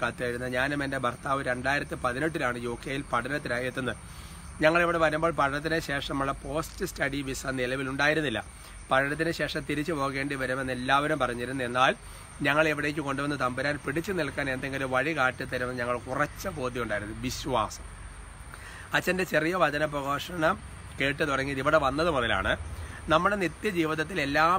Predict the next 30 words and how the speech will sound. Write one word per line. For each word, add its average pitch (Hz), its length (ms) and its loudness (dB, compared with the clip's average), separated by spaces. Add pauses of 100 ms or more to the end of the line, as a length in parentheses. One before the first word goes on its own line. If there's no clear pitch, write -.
മേഖലയിലും 135 600 0
സ്പർശിക്കുന്ന 156 760 0 (160)
വചന, 131 320 0 (640)
ആ, 131 40 6 (280)
അച്ഛനിലൂടെ 139 640 0 (180)
ഞങ്ങൾ, 131 200 0 (240)
ആ, - 20 2 (380)
പ്രാർത്ഥിക്കാൻ 139 460 2
വേണ്ടി 131 180 -2
തുടങ്ങി. 113 200 -2 (120)
ഇന്ന് 180 180 2
അത് 147 100 2
തുടർന്നുകൊണ്ടേയിരിക്കുന്നു. 127 760 -2 (560)
അത് 175 140 6
എന്നോട് 175 260 2
പലരും 143 280 2
പറയാറുണ്ട്, 120 380 2 (220)
"ദൈവത്തിൻ്റെ 120 400 -2
മഹത്വത്തിന് 117 440 -4
വേണ്ടി." 117 180 -2
അതായത് 131 220 -2 (300)
ഇപ്പം - 180 -4
ഞാൻ 160 140 6
ചിന്തിക്കാറ്, 151 500 0 (100)
ഓരോരുത്തരെ 165 460 0 (160)
ഓരോ 165 240 2 (120)
രീതിയിലാണല്ലോ 139 680 2
ദൈവത്തിൻ്റെ 113 360 -2
ആത്മാ 117 240 -2
സ്പർശിക്കുന്നത്. 117 560 -4